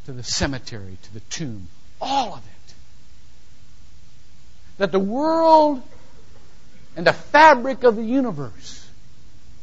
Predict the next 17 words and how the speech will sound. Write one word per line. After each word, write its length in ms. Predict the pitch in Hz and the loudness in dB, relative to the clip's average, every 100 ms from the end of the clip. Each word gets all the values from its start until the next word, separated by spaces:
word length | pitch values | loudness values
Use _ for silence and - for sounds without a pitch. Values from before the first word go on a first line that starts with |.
| - - - | -8 -8 -6
is 160 | 175 139 | -4 0
based 480 | 131 262 233 - | 8 8 8 0
upon 240 | 170 185 185 | -4 -2 -2
the 60 | |
shedding 520 | 160 - 254 233 180 170 | -2 2 4 4 2 -2
of 200 | 147 254 | -4 -2
innocent 440 | 254 - 202 165 | -2 -2 -4 -4
blood 360 | 196 208 151 113 - - - - - - - - | -4 -4 -6 -8 -10 -10 -10 -8 -8 -8 -8 -4
so 220 | - 190 | 4 6
that 180 | 185 185 | 6 6
others 340 | - 190 156 | 4 4 0
might 260 | 156 165 160 | -2 -4 -4
live. 240 | 160 160 107 - - - - - - - - - - - - - - | -6 -6 -6 -8 -8 -8 -8 -8 -8 -8 -8 -8 -8 -8 -8 -4 10
All 280 | 262 277 | 12 12
of 80 | 269 | 10
the 80 | 240 | 2
ecosystems 1040 | 247 247 226 190 - 175 - 123 95 - | 0 0 -4 -4 -4 -6 -6 -8 -8 -10